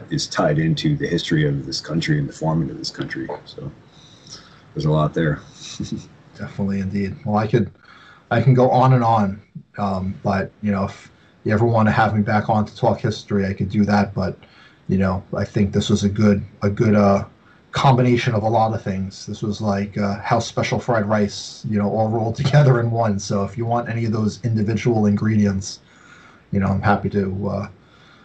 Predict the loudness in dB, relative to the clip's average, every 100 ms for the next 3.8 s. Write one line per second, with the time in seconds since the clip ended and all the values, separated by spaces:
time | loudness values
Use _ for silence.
0 | _ -16 -10 0 4 4 2 2 2 0
1 | -4 -2 -2 0 -2 -4 -4 -6 -8 -8
2 | -6 -2 0 -2 -2 -6 -2 -2 -2 -6
3 | -6 -4 0 -2 0 0 0 0